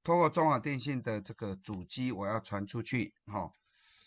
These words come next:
那集线器的话的效率会比较差，因为它有所谓的碰撞的问题，哈，就说我们两个同时来传，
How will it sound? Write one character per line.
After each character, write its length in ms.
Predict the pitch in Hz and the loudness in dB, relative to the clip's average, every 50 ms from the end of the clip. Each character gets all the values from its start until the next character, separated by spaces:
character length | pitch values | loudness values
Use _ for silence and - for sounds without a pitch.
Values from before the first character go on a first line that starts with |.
| _ _ _ - | _ _ _ 6
那 200 | 208 233 233 196 | 10 10 10 10
集 320 | 196 - - - 170 190 190 | 10 6 0 -2 0 0 2
线 340 | - 247 233 208 185 147 | 8 10 10 10 10 8
器 360 | - - - 202 208 180 156 139 | 2 -2 -2 0 2 2 2 4
的 120 | 127 120 | 2 4
话 240 | 117 151 139 131 117 | 6 6 6 6 4
的 300 | - 117 107 107 98 92 | 2 0 -4 -4 -4 -6
效 360 | - - - - 185 156 147 | -8 -4 4 10 12 12 12
率 200 | 139 135 127 123 | 10 8 0 -2
会 120 | 120 131 | -2 -2
比 200 | 120 - 101 95 | -2 0 0 0
较 200 | 92 104 104 107 104 | 0 0 -2 -2 -2
差， 380 | - - 104 104 101 98 98 - _ _ _ _ _ _ _ _ _ _ _ | -2 -2 0 0 0 0 -2 -6 _ _ _ _ _ _ _ _ _ _ _
因 260 | - 175 180 190 196 196 | -4 0 2 4 6 8
为 140 | 185 160 | 8 6
它 240 | 151 131 151 160 160 | 6 6 6 6 8
有 200 | 151 135 120 107 | 8 6 4 2
所 200 | 98 - 107 98 | 0 -2 -2 0
谓 120 | 110 123 123 | 0 2 2
的 140 | 110 110 | 0 0
碰 320 | 104 - - 156 156 135 117 | -2 -2 -2 0 0 0 0
撞 260 | - 147 131 117 104 | 2 2 4 4 2
的 120 | 98 95 | 0 -2
问 260 | 80 120 127 110 95 95 | -2 -2 0 0 -2 -4
题， 340 | - - - - 62 62 _ _ _ _ _ | -6 -14 -18 -18 -18 -20 _ _ _ _ _
哈， 280 | - 104 98 87 85 - _ _ _ _ _ _ _ _ _ _ _ | -10 -10 -10 -10 -12 -16 _ _ _ _ _ _ _ _ _ _ _
就 140 | - 180 180 | 0 4 10
说 260 | 190 202 196 190 - | 12 12 12 12 12
我 100 | 143 139 | 8 4
们 160 | 131 131 135 139 | 4 4 4 4
两 220 | 139 127 120 113 | 4 4 4 4
个 140 | 110 117 110 | 2 0 0
同 280 | 95 113 139 147 156 | 0 2 2 2 2
时 140 | 143 123 110 | 0 -2 -4
来 300 | 101 98 104 104 107 104 - _ _ _ _ _ _ _ _ _ _ _ | -4 -2 -2 -2 -2 -4 -6 _ _ _ _ _ _ _ _ _ _ _
传， 560 | - - - - 101 92 90 85 85 87 95 | -18 -16 -8 -4 -2 -2 -2 -2 -4 -6 -10